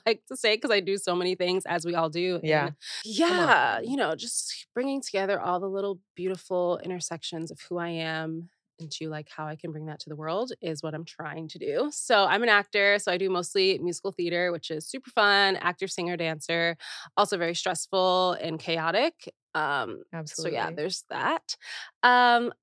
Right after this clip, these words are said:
Speaker 1: I, we chatted a little bit. I used to have a podcast,
Speaker 2: <laughs>
Speaker 1: um, so that was fun. If anyone used to listen to the Black Chillarettes, 'cause I do meet people who are like, "Oh my gosh,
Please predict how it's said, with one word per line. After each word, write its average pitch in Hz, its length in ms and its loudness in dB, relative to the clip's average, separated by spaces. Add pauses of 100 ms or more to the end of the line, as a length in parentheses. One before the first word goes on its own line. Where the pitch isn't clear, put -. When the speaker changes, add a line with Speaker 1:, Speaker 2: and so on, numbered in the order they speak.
Speaker 1:
I, 214 640 8
we 233 100 -2
chatted 262 300 4
a 294 40 4
little 240 160 4
bit. 254 80 6
I 196 60 8
used 208 200 0
to 320 40 2
have 349 100 6
a 381 60 2
podcast, 254 960 6
Speaker 2:
<laughs> - 20 0
Speaker 1:
um, 202 520 6
so 202 280 4
that 180 220 4
was 320 200 0
fun. 233 380 8
If 240 120 0
anyone 196 920 2
used 190 180 -2
to - 40 -4
listen 185 240 -2
to 262 100 -4
the 262 80 -2
Black 202 240 2
Chillarettes, 190 380 2
'cause 233 100 -8
I 240 80 4
do 214 220 0
meet 220 180 0
people 180 280 -4
who 170 120 -4
are 165 60 -8
like, 101 320 -6 (460)
"Oh - 40 -10
my 302 140 -10
gosh, 294 580 -6